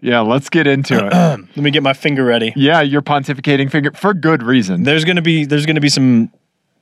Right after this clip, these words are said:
Speaker 2: I'm gonna get heated.
Speaker 1: So we should also mention that we are recording this on National Women's Day.
Speaker 2: We are, yes.
Speaker 1: Yes.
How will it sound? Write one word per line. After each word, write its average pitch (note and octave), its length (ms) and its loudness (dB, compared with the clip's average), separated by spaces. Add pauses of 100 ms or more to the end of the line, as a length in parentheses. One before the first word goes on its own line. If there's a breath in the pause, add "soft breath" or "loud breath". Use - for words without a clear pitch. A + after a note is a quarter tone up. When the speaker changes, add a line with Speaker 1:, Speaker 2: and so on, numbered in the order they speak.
Speaker 2:
I'm C3 140 -2
gonna E3+ 100 0
get E3 220 0
heated. F3 360 0 (200)
Speaker 1:
So G3 560 2 (240)
we F#3+ 160 2
should G3+ 200 0
also F3+ 280 0
mention E3 320 0
that E3 100 0
we C3+ 140 4
are B2+ 60 2
recording B2 420 0
this B2 160 -2
on A2+ 120 2
National G#2 360 0
Women's G2 340 2
Day. C3+ 300 0 (140)
Speaker 2:
We G3 120 2
are, F3 240 2
yes. A#2+ 260 0
Speaker 1:
Yes. - 360 -4